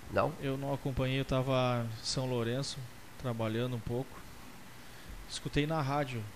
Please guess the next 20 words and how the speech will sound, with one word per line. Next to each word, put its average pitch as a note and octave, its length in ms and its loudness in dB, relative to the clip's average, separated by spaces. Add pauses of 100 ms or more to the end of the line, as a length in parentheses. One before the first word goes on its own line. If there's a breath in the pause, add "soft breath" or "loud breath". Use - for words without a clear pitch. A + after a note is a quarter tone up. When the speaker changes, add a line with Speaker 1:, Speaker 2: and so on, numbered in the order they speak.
Speaker 2:
alguma A#2+ 320 -2
coisa, C3 360 0 (300)
mas A#2+ 160 0
ontem C#3+ 300 0
era C#3+ 160 4
rodada C3+ 420 4
de B2 100 0
jogos, B2 440 2
né? B2+ 200 2
Então B2+ 260 -2
tinha B2 280 0 (320)
dupla C3 260 4
Grenal A2+ 420 4
também. A#2 380 2 (460 loud breath)
Escutei C#3 420 0
meu C3 160 2
Grêmio B2 360 2 (200)
um B2 80 0
pouco. B2 300 2 (1300 loud breath)
Em B2 240 -2